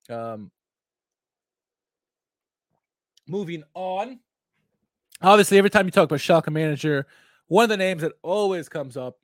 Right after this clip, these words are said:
is Senor Raul Gonzalez, uh, f-, legend, legendary Schalke player, right? You know, with his stint with, um, Klaas-Jan Huntelaar. And so naturally, people say, "Hey,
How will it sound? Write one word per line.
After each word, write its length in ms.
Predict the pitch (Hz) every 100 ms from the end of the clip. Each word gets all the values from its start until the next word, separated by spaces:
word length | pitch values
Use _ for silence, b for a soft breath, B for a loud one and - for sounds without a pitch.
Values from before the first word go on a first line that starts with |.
| _
is 280 | 135 120 110 -
Senor 920 | - - 165 156 156 175 180 180 139
Raul 640 | 104 135 139 165 151 139 131
Gonzalez, 720 | 135 120 123 123 113 - - b b b
uh, 320 | 120 117 113 110 _ _ _
f-, 120 | - _ _ _ _
legend, 600 | 151 165 156 151 147 120
legendary 400 | 139 143 143 147
Schalke 300 | - 156 151
player, 240 | - 151 143
right? 260 | 147 202 220
You 100 | 151
know, 80 | 139
with 100 | 131
his 120 | 135
stint 260 | - 151 139
with, 220 | 127 -
um, 400 | 131 123 117 117 _ -
Klaas-Jan 340 | 139 139 143
Huntelaar. 460 | 156 170 180 196 254 b b b b _ _ _ _ -
And 100 | 147
so 80 | 170
naturally, 400 | 190 220 202 175
people 200 | 185 156
say, 120 | 143
"Hey, 340 | 170 226 120